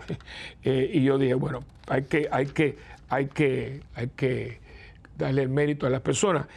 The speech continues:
Es el padre Jacques Philippe, es un reconocido maestro de retiros, director espiritual y miembro de una comunidad de las bi-, bi-, bi-, la comunidad de las bienaventuradas en Francia.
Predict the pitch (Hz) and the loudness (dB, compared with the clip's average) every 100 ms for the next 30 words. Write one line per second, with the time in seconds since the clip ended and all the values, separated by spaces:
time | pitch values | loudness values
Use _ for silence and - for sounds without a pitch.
0 | - - - 131 107 127 - 139 135 139 | -20 -10 0 0 2 0 2 2 4 2
1 | 120 180 170 170 - 151 139 127 120 - | 2 2 0 -2 -4 0 2 2 0 -8
2 | - - - - - - - 127 127 143 | -20 -20 -20 -20 -20 -6 0 2 4 2
3 | 131 127 131 123 135 113 143 143 135 139 | 2 2 0 0 0 2 2 4 0 0
4 | 143 131 123 127 139 190 160 226 - - | 0 2 2 2 2 4 4 2 -4 -16
5 | - - - 131 123 123 139 139 127 123 | -20 -14 0 2 2 2 2 2 2 2
6 | 127 151 147 139 165 185 143 151 170 - | 2 2 2 2 4 4 2 0 -2 -10
7 | - - - 147 151 165 151 156 147 135 | -20 -6 0 2 4 2 4 4 6 6
8 | 139 147 - - - - 127 131 135 127 | 4 0 -8 -18 -10 -2 2 4 4 2
9 | - 151 139 - 147 143 147 170 165 151 | -4 0 2 2 -2 -2 0 0 0 0
10 | 151 139 147 139 139 135 156 180 180 147 | 2 0 0 -2 -2 0 2 2 2 2
11 | 151 135 135 131 143 135 147 131 120 - | 2 2 0 -2 -2 0 2 0 0 0
12 | 120 117 - 180 180 | 0 -2 0 0 0